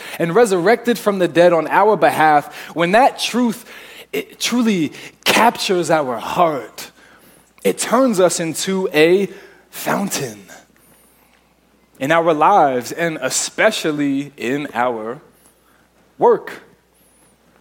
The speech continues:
So Jesus calls us to become a well, become a fountain of, uh, become a fountain that his living water can flow through at your job.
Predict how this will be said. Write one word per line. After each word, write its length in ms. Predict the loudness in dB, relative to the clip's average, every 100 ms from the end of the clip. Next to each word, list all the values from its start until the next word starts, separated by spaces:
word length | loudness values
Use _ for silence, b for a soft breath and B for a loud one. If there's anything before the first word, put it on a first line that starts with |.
| _ _ _ _ _ _
So 460 | -10 -4 -2 -2 -6 B B B
Jesus 480 | -6 -2 0 0 0
calls 320 | -2 -2 -2
us 320 | -4 -6 -10
to 360 | -10 -8 -10 -12 b b b
become 840 | -12 -8 -8 -2 0 2 0 -4 -6
a 120 | -8
well, 1000 | -10 -8 -6 -4 -6 -8 -14 -14 -16 -18 _ b b b b b b b b _ -6
become 600 | -4 0 0 2 2 0
a 100 | -2
fountain 920 | -4 -2 -2 -2 -8 -10 -8 -10 -14 -18 b b b b b b -4
of, 240 | -4 -6 B B -6
uh, 120 | -6 -8 B B -6
become 300 | -2 0 0
a 60 |
fountain 440 | 0 -2 0 -4 -2
that 120 | 0
his 220 | -2 0
living 320 | 0 2 0
water 260 | 2 2 0
can 220 | -4 -8
flow 360 | -8 -4 -2 -2
through 480 | -4 -2 0 -2
at 280 | 0 0 -2
your 120 | -6
job. 520 | -10 -10 -10 -12 -20